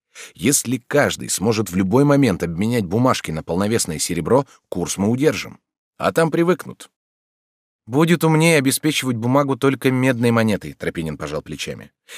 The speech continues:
«Иначе всё серебро быстро выйдет из оборота». «Надо будет обдумать этот вопрос», согласился я. «Мы можем привязать бумагу к меди, а серебро менять по плавающему курсу.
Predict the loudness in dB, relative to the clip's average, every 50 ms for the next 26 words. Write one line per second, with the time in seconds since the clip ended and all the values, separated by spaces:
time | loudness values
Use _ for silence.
0 | -8 -2 0 4 4 4 4 2 0 -2 -2 -2 0 0 2 2 2 4 4 4
1 | 4 4 2 0 2 2 0 2 4 4 4 4 2 2 2 2 4 4 6 4
2 | 4 2 0 -4 -16 _ _ _ _ _ _ _ _ _ _ _ _ _ _ _
3 | _ _ _ _ _ _ -8 -4 -2 -2 0 2 2 2 0 2 2 0 0 2
4 | 0 0 0 0 -2 -2 -2 -2 -2 -2 -2 -4 -4 -6 -6 -4 -6 -6 -4 -4
5 | -6 -6 -8 -8 -10 -10 -10 -8 -8 -8 -8 -8 -8 -8 -10 -14 _ _ _ -20
6 | -18 -18 -18 -18 -20 -20 -6 -2 0 2 4 4 4 4 2 2 0 0 0 2
7 | 2 0 0 2 2 2 2 2 2 0 -2 -2 -2 0 0 0 0 0 -4 -8
8 | -10 -14 -18 -14 -6 -4 -2 -2 0 0 0 0 0 0 0 0 2 0 0 -2
9 | -2 -2 -2 -2 0 -2 -2 -2 -2 -4 -6 -6 -4 -4 -4 -4 -4 -4 -4 -4
10 | -6 -10 -10 -12